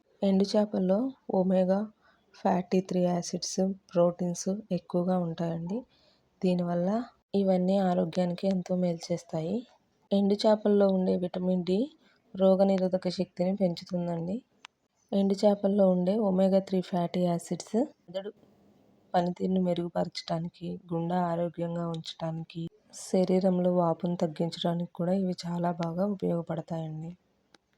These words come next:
ఎండు చేపల్లో అధికంగా కాల్షియం, ఫాస్ఫరస్ ఇవి అధికంగా ఉండటం వలన ఎముకల బలానికి ఎక్కువగా తోడ్పడతాయి. ఎండు చేపల్లో ఉండే విటమిన్ బి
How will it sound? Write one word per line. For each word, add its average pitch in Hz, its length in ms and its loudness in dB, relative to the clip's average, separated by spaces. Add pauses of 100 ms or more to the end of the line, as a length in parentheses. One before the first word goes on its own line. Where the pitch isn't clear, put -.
(520)
ఎండు 196 240 2
చేపల్లో 208 520 2
అధికంగా 190 500 0 (100)
కాల్షియం, 180 640 0
ఫాస్ఫరస్ 180 720 -2 (440)
ఇవి 196 220 4
అధికంగా 208 540 2
ఉండటం 185 480 2
వలన 175 340 0 (840)
ఎముకల 190 460 2
బలానికి 185 540 0
ఎక్కువగా 185 420 -2
తోడ్పడతాయి. 170 720 -8 (800)
ఎండు 190 260 2
చేపల్లో 196 540 2
ఉండే 180 260 2
విటమిన్ 170 500 0
బి 180 120 0